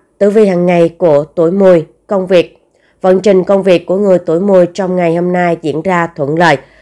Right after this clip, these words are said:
Không kể là đang hoạt động trong lĩnh vực nào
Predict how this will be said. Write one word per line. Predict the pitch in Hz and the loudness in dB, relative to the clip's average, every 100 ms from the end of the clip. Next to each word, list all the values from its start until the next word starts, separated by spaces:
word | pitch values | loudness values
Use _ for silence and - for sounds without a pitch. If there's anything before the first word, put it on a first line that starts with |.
| _ | _
Không | 220 208 208 | -4 -4 -2
kể | 156 160 | -2 0
là | 190 170 | -2 -2
đang | - 175 170 | 0 -2 0
hoạt | 170 - | -2 -2
động | 165 147 151 | -2 -2 -4
trong | 190 170 | -4 -2
lĩnh | 160 156 | -2 -4
vực | 185 175 - | -2 -4 -2
nào | 180 | -2